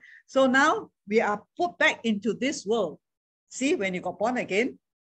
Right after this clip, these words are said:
you didn't die and then straight away go heaven, right? You're still living on this earth. Why?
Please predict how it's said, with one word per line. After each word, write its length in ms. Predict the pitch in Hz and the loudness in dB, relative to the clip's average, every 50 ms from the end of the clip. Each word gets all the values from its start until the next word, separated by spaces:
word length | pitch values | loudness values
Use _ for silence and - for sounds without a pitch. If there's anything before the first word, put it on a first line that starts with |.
| _ - | _ -14
you 80 | 170 165 | -8 -2
didn't 340 | 170 202 202 240 254 240 208 | 0 2 2 2 0 0 2
die 220 | 180 175 214 226 | 2 2 2 2
and 160 | 214 175 165 | 0 -2 -4
then 120 | 180 185 190 | -6 -8 -10
straight 260 | - - - 180 165 | -10 -8 -8 -8 -6
away 200 | 156 160 170 175 | -6 -6 -6 -6
go 180 | 170 190 180 175 165 | -6 -8 -10 -10 -12
heaven, 240 | 143 165 165 156 | -14 -16 -16 -14
right? 180 | 143 151 190 208 _ _ _ _ _ | -12 -12 -12 -12 _ _ _ _ _
You're 100 | 180 - | -14 -10
still 200 | - - 262 247 | -6 -4 -2 0
living 240 | 220 226 226 240 214 | 0 -2 -2 -4 -6
on 140 | 151 160 | -6 -8
this 200 | 156 190 - - - | -8 -8 -8 -8 -8
earth. 160 | 196 180 160 - _ _ _ _ | -8 -8 -8 -10 _ _ _ _
Why? 340 | 175 220 233 196 147 127 | -4 -2 -2 -2 -2 -4